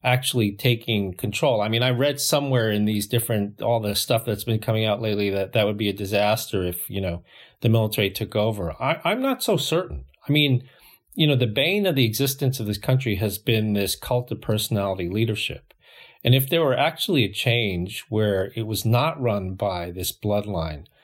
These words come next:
you know, dictatorship, military dictatorships can be ruthless, but at the same time, they're much more capable of making rational economic decisions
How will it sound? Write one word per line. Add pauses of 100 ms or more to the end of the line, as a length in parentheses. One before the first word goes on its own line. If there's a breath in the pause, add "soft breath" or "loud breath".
(540 loud breath)
you
know, (280)
dictatorship,
military
dictatorships
can
be
ruthless,
but
at
the
same
time, (460 soft breath)
they're
much
more (100)
capable
of
making
rational
economic
decisions